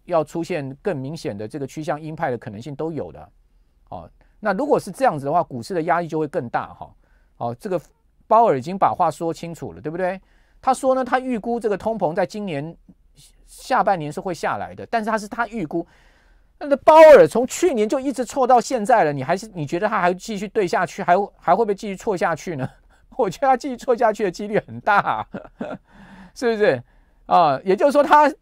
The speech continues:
他认为通膨年底会下来，啊，下半年会下来。如果不下来呢？不下来，他会，要不要在七月夏天的时候加速升息呢？这个可能性是存在的。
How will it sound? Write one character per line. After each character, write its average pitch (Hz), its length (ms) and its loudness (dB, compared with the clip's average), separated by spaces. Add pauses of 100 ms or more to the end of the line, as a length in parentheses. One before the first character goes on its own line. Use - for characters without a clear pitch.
他 320 220 4
认 320 200 10
为 180 160 8
通 240 200 0
膨 190 160 4
年 180 180 0
底 180 140 -2
会 175 100 4
下 165 200 2
来， 117 240 -2 (260)
啊， 139 240 4
下 226 180 2
半 208 160 4
年 160 100 -4
会 190 100 -2
下 175 160 2
来。 143 60 4
如 240 140 2
果 311 140 10
不 - 100 0
下 294 160 4
来 190 180 6
呢？ 220 160 2 (560)
不 294 80 -4
下 302 200 4
来， 226 200 6 (400)
他 269 200 4
会， 294 100 0
要 285 80 2
不 269 80 6
要 262 60 10
在 254 100 6
七 - 240 -8
月 254 140 2
夏 247 200 0
天 247 140 -2
的 240 80 -4
时 233 80 -4
候 202 60 -2
加 220 180 -2
速 233 160 -6
升 233 200 -6
息 170 180 -8
呢？ 190 240 -8 (1080)
这 302 100 -10
个 269 60 -10
可 - 100 -8
能 180 100 -6
性 254 140 -10
是 247 120 -14
存 165 240 -12
在 170 200 -2
的。 101 260 -12